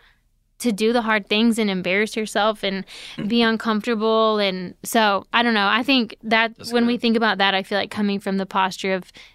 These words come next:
Speaker 1: people being dear to us is really important.
Speaker 2: Here's a question I have. Um, like, that sound, I, I'm all on board.
Speaker 1: Sure.
Speaker 2: But here's my thing. It's harder for me to evangelize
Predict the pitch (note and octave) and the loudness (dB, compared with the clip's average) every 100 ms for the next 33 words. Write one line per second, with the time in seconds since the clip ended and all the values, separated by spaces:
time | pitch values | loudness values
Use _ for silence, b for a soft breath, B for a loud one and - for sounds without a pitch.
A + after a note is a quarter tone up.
0 | B B3 A3+ G#3 G#3 G#3 G3 G3+ B3 - | B -2 0 0 0 0 -2 -4 -8 -8
1 | G3+ F#3+ - G3+ G3+ G3 G3+ G3 G#3 G3+ | -6 -6 -6 -8 -8 -10 -10 -12 -10 -8
2 | G#2+ - C3+ D#3 D3+ C3+ A#2 G2+ G2+ F#2 | -6 -2 -2 0 0 -2 0 -2 0 -2
3 | F#2 F2 - - G#2+ G#2+ G2 F#2 F2 E2+ | -4 -6 -16 -8 -2 0 0 -4 -8 -16
4 | _ _ _ _ _ _ - G#2 G2 A2 | _ _ _ _ _ _ -4 -4 2 4
5 | A#2 A#2+ - - G#2 - - A2+ G#2+ B2 | 4 2 -2 -4 -2 -2 0 2 2 0
6 | G#2+ - G2 G#2+ G2 F2+ E2 C2+ C2 - | -2 -4 0 0 0 -4 -6 -6 -8 -10
7 | - C#4+ B3 - _ - A2 G2 A#2 A2 | -10 -4 -4 -6 _ -2 -2 0 -4 -4
8 | F2+ D2 - D#2+ A#2 _ _ B B B | -6 -10 -10 -12 -14 _ _ B B B
9 | B B B - - - - G2+ G2+ G#2+ | B B B 0 0 -2 -8 -2 0 0
10 | A#2+ - G#2 F#2+ G2 F#2+ F#2+ E2 E2+ F2+ | -2 -4 -6 -4 -6 -6 -10 -8 -8 -8
11 | G2 G2 G2+ G#2+ - - | -8 -6 -6 -8 -10 -14